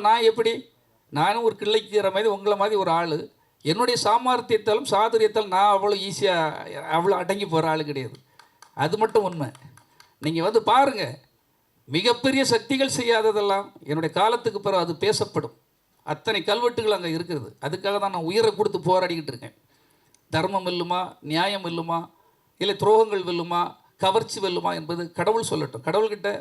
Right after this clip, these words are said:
பத்திரிகையாளர்கிட்ட, உங்ககிட்ட ஒப்படைச்சிடுறேன். என்ன சார்? இந்த சூழ்ச்சிகள் இருக்குல்ல சார், சார், உங்களுக்கு அப்படி இருக்கு, இப்படி இருக்கா, அது, அது அப்படி, இங்க இப்படின்னு இப்படி ஒரு இதெல்லாம் இருக்கும்போது, அது வருங்கிறத நம்ம எப்படி சொல்றது?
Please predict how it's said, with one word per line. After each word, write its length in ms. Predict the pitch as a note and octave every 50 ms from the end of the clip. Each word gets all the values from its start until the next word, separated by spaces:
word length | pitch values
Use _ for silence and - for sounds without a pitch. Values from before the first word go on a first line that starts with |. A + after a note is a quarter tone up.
| - -
பத்திரிகையாளர்கிட்ட, 640 | - D#3+ - G#3 E3+ F3+ F#3+ F3+ F3 E3+ D3 E3 D#3+ D#3
உங்ககிட்ட 280 | F3+ G#3+ A3 - G3+ F3 D#3
ஒப்படைச்சிடுறேன். 520 | - F3 D3+ D3 - D3 B2 G#2+ G#2+ - _ _ _ _ _ _ _ _ _ _ _ _ _ _ _ _ _ _ _ _ _ _ - - - - _ _ _ _ _ _ _ _ _ _ _
என்ன 160 | - F3+ G3 E3
சார்? 160 | A4+ - - - _ _ _ _ _ _ _ _ _ _ _ _ _ _ _ _ _ _ A#4 G#4+ _ _ _ _ _ A#4+ A#4+ A#4+ _ _ _ _ _ _ _ _ _ _ - _ _ _ _ _ _ _ _ _ _ _ -
இந்த 140 | - G#3 - -
சூழ்ச்சிகள் 580 | - B3+ D#4 E4 C#4 - D#4+ C4+ B3+ B3 A3+ G#3+ G#3 G3+ F#3+
இருக்குல்ல 300 | F#3+ G3 F3+ F3 F3 D#3+ -
சார், 160 | G#3 - -
சார், 140 | G#3+ A3 F3+
உங்களுக்கு 280 | E3+ F#3 F#3+ E3+ E3 D#3
அப்படி 180 | - - E3+ E3+ E3+
இருக்கு, 180 | E3 D#3+ - F3
இப்படி 260 | D#3 D3 C3 B2 E3+ D#3+
இருக்கா, 180 | - - - -
அது, 180 | - - - E3
அது 200 | - - - - -
அப்படி, 240 | D3 D3+ - F3+ - -
இங்க 140 | E3+ F3 G3+
இப்படின்னு 300 | - - G3+ G#3 A3 G3+ F#3+ F3
இப்படி 160 | G3 G3 F#3
ஒரு 180 | F#3 F3+ F3 D3+ - _ _ _
இதெல்லாம் 360 | - A3 B3+ D4 D#4 C4+ B3
இருக்கும்போது, 480 | C4 C4 C4 C#4 - B3 A3 G3 F#3+ G#3 A3+ A3+ - - _ _ _ _ _ _ _ _ _ _ -
அது 200 | - F3+ G3 G3+ G3
வருங்கிறத 640 | G3 G#3 B3 D4 - D4+ C#4 C4 B3+ A#3 A#3+ A#3+ B3
நம்ம 180 | A3+ A3 A3 G#3+
எப்படி 160 | G3+ - - -
சொல்றது? 380 | - G3+ F#3+ E3 D3 - -